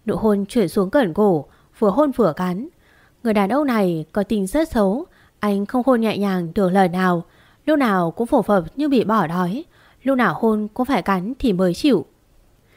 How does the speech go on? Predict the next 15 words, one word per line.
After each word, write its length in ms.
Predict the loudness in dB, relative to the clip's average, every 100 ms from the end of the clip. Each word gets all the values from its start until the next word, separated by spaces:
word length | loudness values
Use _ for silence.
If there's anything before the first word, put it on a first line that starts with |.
| _ _ _ _ _ _ _
Tôi 300 | 2 4 4
dần 240 | 2 0 0
cũng 140 | 0
quen 320 | 2 2 0
với 160 | 0 0
cách 200 | 0 0
hôn 160 | 2
đó 220 | 2 0 2
của 120 | 2
anh 340 | 4 2 -2 -2 -12 _ 0
nên 300 | 2 2 0
không 180 | -2
thể 140 | 0 0
khó 220 | 0 -2
chịu, 300 | 0 0